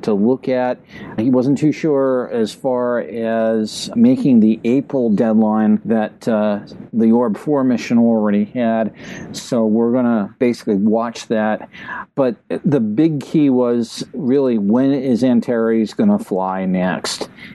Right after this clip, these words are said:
That question was asked kind of roundabout several times by several of the investment companies for obvious reasons, but it was also on the back of everybody's mind, too.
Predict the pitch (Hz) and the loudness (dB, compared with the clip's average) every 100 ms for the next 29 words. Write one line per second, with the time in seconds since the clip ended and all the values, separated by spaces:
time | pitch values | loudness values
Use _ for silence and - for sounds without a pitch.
0 | - 131 127 _ - 143 123 - 135 110 | -6 -4 -4 _ -4 -2 -2 0 4 6
1 | 107 104 131 110 104 107 - _ _ _ | 6 2 0 0 0 -2 -4 _ _ _
2 | - - 151 131 113 101 - - 110 120 | -20 -8 -2 2 4 2 -2 -4 -2 0
3 | 120 110 117 113 110 - 131 117 110 95 | 2 2 2 -2 -4 -6 -2 0 -2 -4
4 | 123 123 110 - 101 101 - - - - | -2 2 2 2 -2 -4 -6 -14 -20 -10
5 | - 139 127 120 107 104 104 110 113 - | -2 -2 0 0 2 4 4 4 0 0
6 | 107 104 - 110 - 107 104 101 - 101 | 2 4 2 0 2 2 2 0 -4 -2
7 | 110 110 107 98 120 123 107 107 110 107 | -2 0 0 0 2 2 4 4 2 2
8 | 107 107 - - - - 139 151 151 117 | 2 0 -6 -20 -12 -4 -4 -2 0 2
9 | 113 107 101 107 - 107 92 - - 143 | 2 2 0 -2 -2 -2 -2 -8 -4 0
10 | 156 117 104 101 98 113 104 101 101 98 | 2 2 0 0 2 2 4 4 2 2
11 | 147 151 98 | 2 2 0